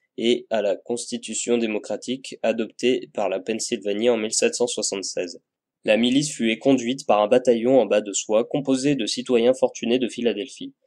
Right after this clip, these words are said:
Si la majorité des colons blancs, possédant un lopin de terre, voire ne possédant que la liberté, vivaient objectivement mieux que les esclaves, les serviteurs sous contrat ou les Indiens,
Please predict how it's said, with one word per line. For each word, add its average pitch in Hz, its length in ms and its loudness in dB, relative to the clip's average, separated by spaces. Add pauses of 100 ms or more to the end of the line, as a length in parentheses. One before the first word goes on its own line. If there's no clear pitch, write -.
(160)
Si - 160 4
la 127 100 12
majorité 139 520 2
des 120 120 2
colons 98 300 -6
blancs, 104 340 2 (100)
possédant 113 600 2
un 104 100 -2
lopin 117 300 4
de 110 100 -2
terre, 110 380 -2
voire 117 320 0
ne 104 80 -2
possédant 110 440 -4
que - 80 -6
la 120 140 4
liberté, 107 560 -4 (320)
vivaient 113 300 2
objectivement 107 920 -2
mieux 107 280 -2
que 135 120 -8
les 101 280 -8
esclaves, 107 440 -2
les 104 100 -6
serviteurs 117 500 0
sous - 140 -10
contrat 107 380 -4
ou 113 100 -2
les 98 160 -6
Indiens, 104 400 -4